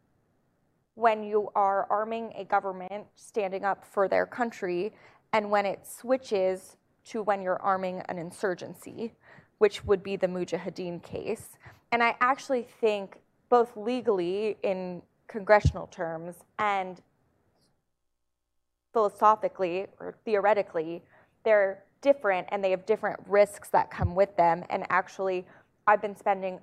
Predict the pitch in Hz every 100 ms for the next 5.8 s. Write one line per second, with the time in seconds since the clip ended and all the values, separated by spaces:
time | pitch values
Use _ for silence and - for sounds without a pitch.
0 | - 196 196 208 202 - - 180 175 185
1 | 170 - 170 165 160 - - 196 185 190
2 | 175 165 156 160 - 185 165 190 170 156
3 | 170 - 185 165 156 160 - - - _
4 | _ _ _ _ _ _ 190 214 214 208
5 | 190 196 180 - - 175 175 -